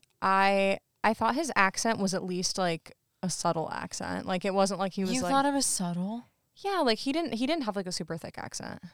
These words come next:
Speaker 1: Not that, like,
Speaker 2: Really?
Speaker 1: it'd be wor-, it'd be worse if he did, but
Speaker 2: I
Speaker 1: yeah.
Speaker 2: thought he did have a very thick accent.
Speaker 1: Eh.
Speaker 2: I feel like I was watching James Kennedy on Vanderpump
Speaker 1: <laughs> No, he really,
Speaker 2: Rules.
Speaker 1: no, it wasn't like that.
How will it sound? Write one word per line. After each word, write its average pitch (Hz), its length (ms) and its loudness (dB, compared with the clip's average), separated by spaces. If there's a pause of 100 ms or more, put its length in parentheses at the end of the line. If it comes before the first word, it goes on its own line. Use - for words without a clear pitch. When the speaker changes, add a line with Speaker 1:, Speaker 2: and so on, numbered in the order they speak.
Speaker 1:
Not 254 220 2
that, - 180 4
like, 196 240 2 (200)
Speaker 2:
Really? 208 380 0
Speaker 1:
it'd 269 100 2
be - 100 2
wor-, 165 200 -2
it'd 175 120 -4
be 160 140 -6
worse 156 260 -6
if 170 60 -16
he - 80 -12
did, - 240 -10
but - 240 -12 (360)
Speaker 2:
I 196 120 -8
Speaker 1:
yeah. 320 80 -6
Speaker 2:
thought 240 120 -12
he 247 160 -8
did 208 340 -8
have 202 220 -10
a 175 60 -6
very 165 300 -10
thick 175 260 -18
accent. 190 500 -14 (560)
Speaker 1:
Eh. 294 280 -4 (880)
Speaker 2:
I 190 60 -8
feel 185 180 -10
like 214 120 -10
I 202 80 -4
was 190 120 -2
watching 185 340 -2
James 175 340 -4
Kennedy 180 420 -4
on 156 160 -6
Vanderpump 165 760 -2
Speaker 1:
<laughs> - 0 -
No, 214 300 8
he 247 160 6
really, 226 300 4
Speaker 2:
Rules. - 220 -2
Speaker 1:
no, 165 400 6
it 170 100 2
wasn't 180 340 4
like 151 240 -4
that. - 400 -8